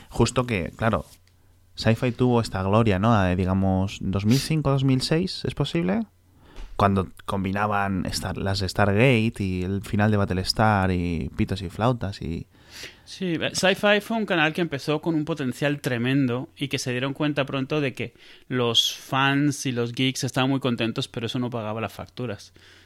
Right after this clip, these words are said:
Speaker 2: Entonces empezaron a meter, fue cuando quitaron Farscape, que era una serie suya,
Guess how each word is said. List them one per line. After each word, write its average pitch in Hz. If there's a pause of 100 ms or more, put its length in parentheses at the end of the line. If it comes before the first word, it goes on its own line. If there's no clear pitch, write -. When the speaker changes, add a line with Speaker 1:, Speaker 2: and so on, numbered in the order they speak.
Speaker 2:
Entonces 127
empezaron 127
a 131
meter, 120
fue 139
cuando 139
quitaron 123
Farscape, 139
que -
era 104
una 104
serie 110
suya, 117